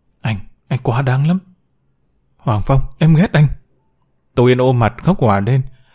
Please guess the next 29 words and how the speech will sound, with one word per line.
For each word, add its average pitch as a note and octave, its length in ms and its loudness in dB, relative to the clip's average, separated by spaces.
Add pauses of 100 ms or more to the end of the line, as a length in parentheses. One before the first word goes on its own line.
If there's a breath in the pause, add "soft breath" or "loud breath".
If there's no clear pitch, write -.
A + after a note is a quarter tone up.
(180 soft breath)
giọt A2+ 240 0
nước C#3+ 80 0
mắt E3 180 0
uất E3 160 0
ức F#3+ 220 -4
bị B2 140 0
dồn A#2 260 2
nén C#3 180 0
quá C#3+ 260 0
lâu, D#3+ 260 2 (260 loud breath)
cứ F3+ 100 6
nghĩ E3+ 160 4
mình G#2+ 300 2
vì G#2 140 2
người G#2 360 2
thì A#2+ 120 0
trước G#3 180 0
sau F3 160 0
người A2+ 220 2
cũng D3 200 0
nhìn G2 180 0
ra. A2 240 -2 (500)
Anh F#3+ 160 4
ngờ D3 160 4
gặp C3 180 0
đúng C#3 180 0
người E3 120 2
vô E3 200 2
tình, G2+ 320 0